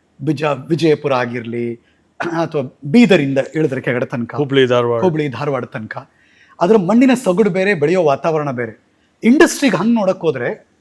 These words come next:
Speaker 1: ಕಲಾವಿದರ ಪೈಕಿ ಅಥವಾ ಕಲಾ, ಯಾರೇ ಆಗ್ಲಿ, ಹುಡುಗ ಆಗ್ಲಿ, ಹುಡುಗಿ ಆಗ್ಲಿ, ಎಂಟ್ರಿ ಕಡಿಮೆ ಆಕ್ಟ್ ಮಾಡಕ್ಕೆ,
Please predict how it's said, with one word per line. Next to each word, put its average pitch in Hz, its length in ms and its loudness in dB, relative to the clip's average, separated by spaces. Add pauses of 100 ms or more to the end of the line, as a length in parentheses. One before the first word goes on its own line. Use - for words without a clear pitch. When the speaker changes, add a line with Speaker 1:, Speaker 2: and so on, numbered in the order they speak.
Speaker 1:
ಕಲಾವಿದರ 233 440 4 (100)
ಪೈಕಿ 156 280 0
ಅಥವಾ 180 180 -4
ಕಲಾ, 175 540 0
ಯಾರೇ 190 220 2
ಆಗ್ಲಿ, 135 180 -2 (500)
ಹುಡುಗ 160 220 -2
ಆಗ್ಲಿ, 180 260 0
ಹುಡುಗಿ 165 300 -2
ಆಗ್ಲಿ, 117 260 -4 (440)
ಎಂಟ್ರಿ 269 320 6
ಕಡಿಮೆ 151 460 0
ಆಕ್ಟ್ 202 240 2
ಮಾಡಕ್ಕೆ, 151 320 -2